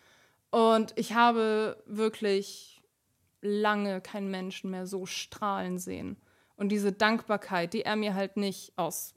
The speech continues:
gefälschter Höflichkeit zeigt, sondern der meinte das von Herzen. Und dass es der absolute Wahnsinn war und er ist überglücklich. Und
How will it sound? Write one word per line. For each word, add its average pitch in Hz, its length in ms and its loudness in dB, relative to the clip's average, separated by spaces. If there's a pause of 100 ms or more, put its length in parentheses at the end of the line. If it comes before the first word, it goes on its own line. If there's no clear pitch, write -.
gefälschter 185 520 -6
Höflichkeit 285 600 0
zeigt, 262 180 2
sondern 185 400 0
der 165 140 0
meinte 196 360 0
das 185 260 -4
von 175 280 -6
Herzen. 190 640 -4 (540)
Und 196 160 0
dass 190 180 0
es 190 100 -4
der 185 140 4
absolute 196 500 0
Wahnsinn 196 520 6
war 180 380 2
und 180 180 -2
er 175 160 2
ist - 160 -8
überglücklich. 202 920 -2
Und 180 500 -8